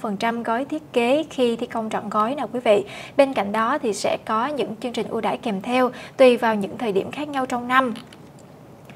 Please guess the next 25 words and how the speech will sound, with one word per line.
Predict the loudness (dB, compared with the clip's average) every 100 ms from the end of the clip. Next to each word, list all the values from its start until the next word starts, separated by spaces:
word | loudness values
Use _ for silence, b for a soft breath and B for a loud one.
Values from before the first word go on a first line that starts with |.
| B B B B B -20 0
Và | 8 8 8
ở | 6 6
đây | 8 8
là | 8 4
một | 2 -2
số | -2 2 4 4
lý | 2 4
do | 8 10 8
mà | 6
chúng | -2 -2
tôi | -2 -2
đưa | -2 0
ra | 0 2 0 -4 -8
khi | -2 0
mà | 0
quý | 0
vị | 2 0 0
lựa | 0 0
chọn | 0 -2 -2
xây | -6
nhà | -4 -4 -4
trọn | -6
gói | -2 -2
Mark | -2 0
Home. | 6 6